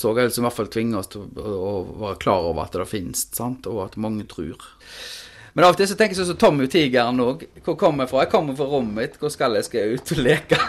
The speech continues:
<laughs> Og hvem er jeg? Jeg er Tommy. Sant? Det er jo <laughs> like godt svar da av og til, altså, på en måte, at livet er her og nå, sant?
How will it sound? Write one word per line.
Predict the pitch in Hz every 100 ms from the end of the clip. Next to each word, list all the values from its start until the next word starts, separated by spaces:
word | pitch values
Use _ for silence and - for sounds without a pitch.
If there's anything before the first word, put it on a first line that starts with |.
| 214 269 226 247 302
<laughs> | 330 - 208 - - 285 - 165
Og |
hvem | 185 170 170
er | 123
jeg? | 127
Jeg | 170 170
er | 170
Tommy. | 190 165 147 139 - - 226 -
Sant? | 262 196 269
Det | 165 165
er | 165
jo | 131 - - 175 -
<laughs> | - 240 202 -
like | - 170
godt | 180 -
svar | 208 180 147
da | 151 135
av | 131
og | 123
til, | 127
altså, | 139 151 160 147
på | 143
en |
måte, | 143 135 - 98
at | 131
livet | 135 123 120 123
er | - 117
her | 107
og | 113 107
nå, | 107 120
sant? | 92 123 -